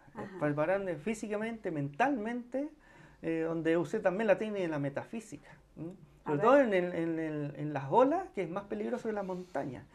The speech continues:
Speaker 1: Para
Speaker 2: ¿Cómo
Speaker 1: eso
Speaker 2: es
Speaker 1: hay
Speaker 2: la
Speaker 1: que
Speaker 2: técnica de la
Speaker 1: me-,
Speaker 2: metafísica?
Speaker 1: meditar en, en positivo, ¿m?
Speaker 2: Ajá.
Speaker 1: Meditar, meditar, eh, y mezclando también la física, o sea, ver las corrientes, todo eso, y te, y ahí logré como una conexión con el océano, o sea,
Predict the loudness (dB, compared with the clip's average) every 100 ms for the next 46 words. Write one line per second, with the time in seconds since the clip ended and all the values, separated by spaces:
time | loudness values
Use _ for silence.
0 | -20 -20 -20 -14 -4 2 4 4 4 6
1 | 4 4 2 2 0 0 0 0 -2 -2
2 | 0 2 4 4 4 4 4 4 2 -4
3 | -6 -8 -6 -6 -6 -4 -4 -4 -8 -10
4 | -8 -6 -2 -2 2 2 2 0 0 2
5 | 2 2 -6 -16 -20 -20 -8 -4 0 0
6 | -2 -4 -4 -6 -14 -18 -12 -6 -4 -2
7 | 2 2 4 2 2 0 2 2 2 -2
8 | -2 -4 -2 -2 2 2 2 2 4 6
9 | 4 2 -2 -2 0 -2 -2 0 4 4
10 | 4 -4 -6 -8 -14 _ _ -20 -20 _
11 | -4 -2 0 -2 -2 -6 -8 -2 0 2
12 | 2 2 2 0 0 0 0 2 0 0
13 | -4 0 0 0 -4 -4 -2 -2 0 -2
14 | -4 -4 -4 -6 -6 -4 -2 -2